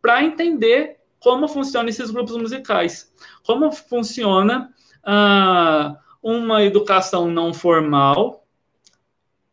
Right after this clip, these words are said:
que prevê a autonomia do professor,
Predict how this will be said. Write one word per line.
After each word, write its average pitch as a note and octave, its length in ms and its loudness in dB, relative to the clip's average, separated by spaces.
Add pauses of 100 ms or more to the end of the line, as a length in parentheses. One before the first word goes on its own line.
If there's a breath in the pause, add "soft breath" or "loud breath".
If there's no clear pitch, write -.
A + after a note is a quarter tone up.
que - 120 -8
prevê G3+ 420 6
a E3+ 80 6
autonomia F3 840 2
do F3 100 -2
professor, A#3 720 0